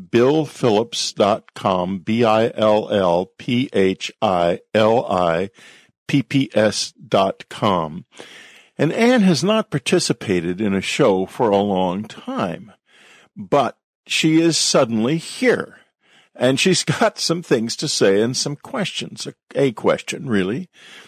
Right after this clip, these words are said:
Uh, she said a very fascinating thing. She said, "From our side, when a psychic is turned on, they look like a tunnel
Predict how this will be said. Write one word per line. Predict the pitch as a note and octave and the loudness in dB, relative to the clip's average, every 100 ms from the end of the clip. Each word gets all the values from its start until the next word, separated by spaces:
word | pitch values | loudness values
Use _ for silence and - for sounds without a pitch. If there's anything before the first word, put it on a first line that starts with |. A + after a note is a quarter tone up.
| _ - | _ -2
Uh, | C#3 - | 0 0
she | - D#3+ | 0 0
said | - A3 | 2 2
a | F3+ | 2
very | G#2+ A#2 E3+ F3 E3+ | 0 -2 2 2 2
fascinating | E3 D#3 C3 - A#2 G2+ G2 G2 | 2 2 2 2 2 2 2 0
thing. | - - G2+ F2+ E2 G3+ | -2 -2 0 -2 -8 -8
She | - - A#2 | -6 -4 -4
said, | - D3 A2+ | 0 0 0
"From | - - A2 - | -2 -4 -4 -2
our | C#3 F#3 G3 | 0 0 0
side, | - - A2+ F#2 E2+ E2+ F2+ - _ - - _ _ | -2 0 2 2 2 0 -4 -14 _ -20 -20 _ _
when | B2 A#2 | 2 2
a | A2 | 2
psychic | - E3 E3+ - F3+ - - | 2 2 0 0 -4 -6 -4
is | A#2 - | -4 -4
turned | - - E3+ E3 D3+ C#3 - | -10 -6 -2 0 0 -2 -4
on, | - A#2+ A2 E2+ E2+ G#2 - - _ _ | 0 2 4 2 -2 -6 -14 -20 _ _
they | - B2+ | 0 0
look | B2+ F3 - | 2 0 0
like | D#3 C#3 | -2 0
a | B2 | -2
tunnel | - - - F#3+ D#3 - | -4 -10 -6 -4 -4 -6